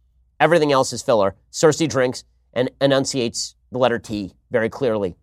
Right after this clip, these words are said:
a lot. And Euron shows up and makes some jokes, makes some sex jokes.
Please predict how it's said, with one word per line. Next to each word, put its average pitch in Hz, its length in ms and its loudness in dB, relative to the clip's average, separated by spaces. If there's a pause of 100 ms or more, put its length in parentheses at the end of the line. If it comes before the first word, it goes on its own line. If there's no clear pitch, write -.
(120)
a 113 60 -2
lot. 95 360 0 (720)
And 117 340 0
Euron 131 380 4
shows 127 240 0
up 117 240 0 (240)
and 123 100 -2
makes 120 180 -2
some 127 120 -6
jokes, 107 480 -6
makes 117 180 -6
some 127 100 -8
sex 104 220 -8
jokes. 95 360 -6